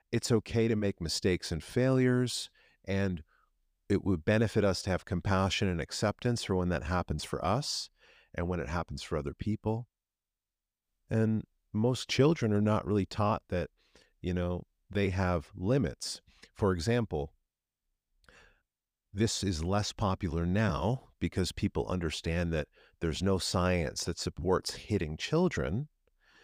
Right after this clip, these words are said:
but there are several generations that regularly spanked or hit their kids, and that was part of the parenting philosophy at, at, at the time and culture. You know, it still happens now all the time, but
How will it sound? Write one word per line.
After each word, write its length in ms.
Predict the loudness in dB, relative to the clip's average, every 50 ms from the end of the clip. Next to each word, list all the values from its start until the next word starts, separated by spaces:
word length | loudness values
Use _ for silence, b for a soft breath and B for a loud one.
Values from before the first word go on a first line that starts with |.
| B B B B B B B
but 140 | -2 0 2
there 180 | 2 4 4
are 80 | 4 4
several 640 | 2 0 2 2 2 4 4 4 4 4 4 2 -2 _ _ _
generations 800 | -2 0 2 2 4 4 4 2 2 2 0 0 0 -2 -2 -2 -2
that 280 | 0 0 0 0 -4 -6 _ _ _ _ -2
regularly 640 | 0 2 4 4 2 2 0 0 0 0 0 0 -2
spanked 680 | -2 -6 -6 -4 -2 0 0 0 0 -2 -4 -8 -8
or 200 | -6 -4 -4 -2
hit 180 | -2 -2 -2 -2 _
their 140 | -4 -4 -4
kids, 560 | -4 -4 -2 0 0 0 0 -2 -4 -6 -10 -8
and 140 | -6 -4 -2
that 160 | -2 -2 -2
was 160 | -4 -4 -4 -6
part 300 | -4 -2 0 0 0 -2
of 120 | -4 -6
the 380 | -6 -6 -4 -4 -4 -4 -6 -6 B B B B B B B B _ -6
parenting 520 | -2 0 2 2 2 0 0 -2 -4 -6 -6
philosophy 880 | -4 -2 0 2 2 2 2 0 -2 -4 -4 -4 -2 -2 -2 -2 -4 -6 -8
at, 80 | -12 -14 _ -10 -10
at, 60 | -10 -10
at 400 | -12 -14 -14 -16 -16 -16 -14 -12
the 60 | -10
time 260 | -6 -4 -4 -2 -2 -4
and 100 | -6 -4
culture. 500 | -2 -2 -2 -2 -2 0 0 0 -2 -2 _ _
You 80 | 0 0
know, 60 | 0
it 80 | 0 -2
still 260 | -2 0 2 2 4
happens 360 | 4 2 2 0 -2 -4 -2
now 240 | 0 0 2 2 4
all 200 | 4 4 2 2
the 80 | 0 -2
time, 400 | -2 0 2 2 2 2 0 0
but 180 | 0 0 -2